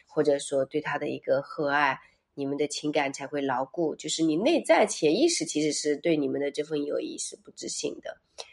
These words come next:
你的这个自信水位，朋友友谊的水位是没有到达一百分的。所以这个时候你可能有时候会掏信用卡去请客，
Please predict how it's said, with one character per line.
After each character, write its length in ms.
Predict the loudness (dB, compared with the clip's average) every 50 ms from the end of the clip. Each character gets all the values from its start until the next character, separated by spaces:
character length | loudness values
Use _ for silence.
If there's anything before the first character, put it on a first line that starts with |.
| -20 _ -2
你 120 | 2 6
的 140 | 8 8 8
这 140 | 8 6 4
个 280 | 8 10 12 12 10
自 180 | 8 4 -2 -2
信 220 | 0 2 2 2
水 200 | 0 2 0 0 2
位， 340 | 4 6 8 8 8 6 4 0 -12 -20 -20 _ _ _ -4
朋 140 | 2 4 6
友 160 | 8 8 8
友 180 | 8 6 6 4 4
谊 100 | 2 2
的 140 | 2 2
水 200 | 2 2 0 0
位 220 | 2 4 4 4 4
是 220 | 4 2 0 0
没 100 | 2 4
有 160 | 4 4 2
到 180 | 2 2 0 0 0
达 180 | -2 -2 -2
一 60 | -2 -2
百 200 | -2 -4 -6 -6 -4
分 240 | 0 0 0 0 0
的。 200 | -4 -4 -6 -8 _ _ _ _ _ _ -6
所 160 | 0 2 4
以 140 | 4 4 6
这 160 | 8 8 8
个 100 | 8 6
时 160 | 4 4 2
候 340 | 2 6 8 8 8 6 4 -2 -16 _ _
你 160 | 0 2 2 2
可 260 | 2 4 6 6 6
能 200 | 6 6 4 4
有 140 | 4 4 2
时 180 | 2 4 4
候 100 | 6 6
会 160 | 6 4 2
掏 200 | 2 2 2 0
信 200 | 2 2 0 2
用 160 | 2 2 2 0
卡 220 | -2 -6 -6 -6
去 240 | -6 -8 -10 -8 -8
请 200 | -8 -8 -10 -10 -10
客， 300 | -8 -4 -4 -4 -4 -4